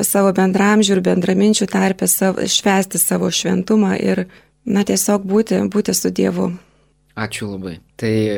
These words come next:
Speaker 2: iš tikrųjų programa plati ir, em, klausytojai gali pasirinkti tikrai į dalį, kurią norėtų ateiti, bet laukiam, laukiam visų. Sakykit, o, e, žibintai,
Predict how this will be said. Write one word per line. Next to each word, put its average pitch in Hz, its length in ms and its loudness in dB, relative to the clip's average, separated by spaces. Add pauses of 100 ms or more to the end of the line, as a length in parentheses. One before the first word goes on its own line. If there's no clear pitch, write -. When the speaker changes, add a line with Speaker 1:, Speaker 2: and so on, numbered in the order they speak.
Speaker 2:
iš - 160 -6
tikrųjų 117 460 -2 (420)
programa 104 400 -2
plati 110 480 0
ir, 131 320 2
em, 95 600 -6 (420)
klausytojai 104 560 -2
gali 101 320 0
pasirinkti 123 640 -2
tikrai 110 560 -2 (240)
į 98 160 -14
dalį, 127 320 -8
kurią 110 320 -6
norėtų 107 460 -4
ateiti, 95 420 -6
bet 95 320 -10
laukiam, 101 680 -6
laukiam 95 420 -6
visų. 98 380 -4 (420)
Sakykit, 147 560 -2
o, 139 80 2 (560)
e, 113 80 -2
žibintai, 113 720 0